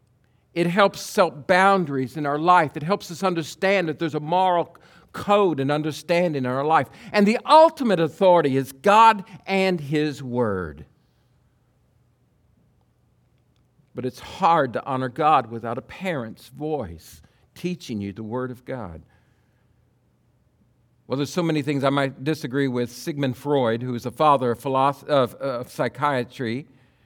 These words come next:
and an atheist. He theorized that one's attitude toward one's father largely shaped one's attitude toward God.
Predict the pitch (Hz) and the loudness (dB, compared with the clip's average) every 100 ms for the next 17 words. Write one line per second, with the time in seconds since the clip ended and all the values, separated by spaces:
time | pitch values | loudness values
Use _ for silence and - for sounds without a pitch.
0 | _ _ - 139 156 160 156 - 113 117 | _ _ -4 0 4 4 2 0 -6 -6
1 | - - - _ _ _ _ _ _ _ | -10 -20 -20 _ _ _ _ _ _ _
2 | _ _ _ _ 175 - 233 226 175 131 | _ _ _ _ -6 2 6 6 6 6
3 | 135 151 156 - 156 151 147 151 175 185 | 6 4 0 -2 2 2 0 -4 -2 -2
4 | 160 - 165 175 - 143 135 135 135 139 | -4 -2 -2 -2 -6 -4 -2 -2 -8 -4
5 | 139 131 135 135 131 120 - 175 160 139 | -4 -2 -4 -4 -4 -8 -8 -2 2 2
6 | 120 120 127 143 143 127 117 120 - - | 0 -4 -2 0 0 -2 -6 -8 -6 -6
7 | 131 117 113 117 113 117 120 110 - 104 | -6 -8 -10 -8 -8 -8 -8 -10 -12 -14
8 | 95 110 113 101 98 95 95 | -14 -14 -16 -16 -18 -16 -18